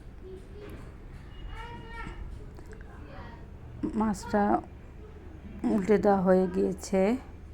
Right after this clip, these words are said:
জানি না রান্না কেমন হয়, সবাই দেখবেন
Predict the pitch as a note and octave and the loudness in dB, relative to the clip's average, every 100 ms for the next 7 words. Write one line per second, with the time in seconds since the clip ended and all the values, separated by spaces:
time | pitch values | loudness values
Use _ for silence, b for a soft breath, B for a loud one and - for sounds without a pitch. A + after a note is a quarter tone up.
0 | - - B B B B B - - - | -14 -14 B B B B B -14 -12 2
1 | G#3+ G3+ G3+ G3 A#3+ B3 F#3+ F#3+ F#3 F#3+ | 6 8 10 10 10 10 10 8 6 4
2 | F#3+ F#3+ F#3+ F#3 G#3+ C4 - F3+ F3+ G3+ | 6 6 10 10 10 6 4 4 6 4
3 | G3 F#3+ - B B B B B - - | 2 -2 -8 B B B B B -10 -10
4 | - - F#3 G#3+ G3+ E3+ F#3+ G3 C4+ | -8 -2 6 10 10 8 6 8 8